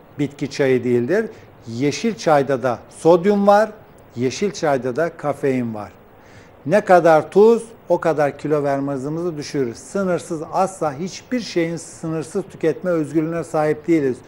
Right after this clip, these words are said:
Şu suyun bile fazlası zarar, azı nasıl zarar ise çok fazla su içtiğimiz zaman da su zehirlenmesine neden olur.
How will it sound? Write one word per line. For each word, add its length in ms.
Şu 220
suyun 580
bile 300
fazlası 640
zarar, 460
azı 340
nasıl 340
zarar 380
ise 360
çok 260
fazla 300
su 200
içtiğimiz 400
zaman 280
da 80
su 240
zehirlenmesine 800
neden 240
olur. 300